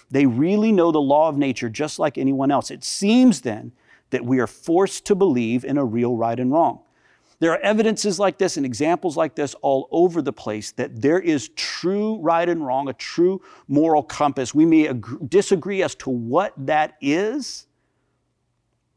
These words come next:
but that law has been written on the hearts of man.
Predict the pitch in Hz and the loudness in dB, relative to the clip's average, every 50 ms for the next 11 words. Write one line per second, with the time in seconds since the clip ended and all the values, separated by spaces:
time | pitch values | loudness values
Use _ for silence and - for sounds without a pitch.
0 | _ _ _ _ _ _ _ - 147 147 135 147 165 175 214 214 170 151 151 147 | _ _ _ _ _ _ _ -4 -4 -2 0 0 0 0 0 -2 0 2 2 4
1 | 139 139 135 127 139 139 120 113 120 135 123 120 117 113 135 175 202 196 175 185 | 4 2 0 -2 -4 -6 -4 -2 0 0 2 0 0 0 0 0 0 -2 -4 -6
2 | 190 185 - 143 147 151 143 131 - - - - 143 139 139 143 - - - - | -6 -4 -2 -2 0 0 0 -2 -4 -6 -8 -4 -4 -4 -4 -6 -10 -16 -16 -18
3 | _ _ _ _ _ _ _ - 123 117 120 117 117 104 98 98 - | _ _ _ _ _ _ _ -6 -4 -2 0 0 0 -2 -4 -8 -12